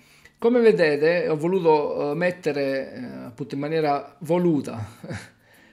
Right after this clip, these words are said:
la scritta "Attenti al greenwashing" su un, eh, un attestato, eh, energetico. Vedete là più, ormai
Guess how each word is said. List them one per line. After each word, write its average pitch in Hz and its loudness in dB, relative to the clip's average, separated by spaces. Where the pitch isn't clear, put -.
la 165 4
scritta 170 -2
"Attenti 165 -4
al 147 -4
greenwashing" 185 -2
su 185 -6
un, 165 -2
eh, 139 -6
un 170 -6
attestato, 151 -2
eh, 139 -8
energetico. 131 0
Vedete 156 0
là 147 2
più, 143 -4
ormai 147 -2